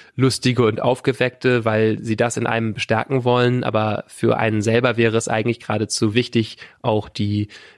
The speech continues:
traurigen und, äh, ja, schwereren Aspekte zu sehen. Was aber ein Partner auch machen kann als Spiegel, ist,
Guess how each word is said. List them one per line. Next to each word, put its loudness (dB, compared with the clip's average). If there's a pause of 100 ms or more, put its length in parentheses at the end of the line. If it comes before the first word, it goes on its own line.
(100)
traurigen 2
und, 0
äh, 0 (1300)
ja, -4 (100)
schwereren 0
Aspekte -2
zu 4
sehen. 2 (880)
Was -2
aber 2
ein 0
Partner -2
auch -4
machen -4
kann -4
als -4
Spiegel, 2 (420)
ist, 0